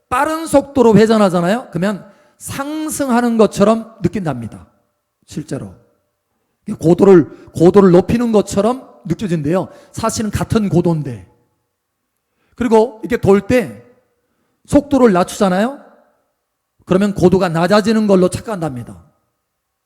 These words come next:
그래서 이 착각 때문에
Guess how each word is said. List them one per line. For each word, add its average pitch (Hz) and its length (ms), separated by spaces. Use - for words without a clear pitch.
그래서 247 260
이 220 160
착각 - 400
때문에 196 640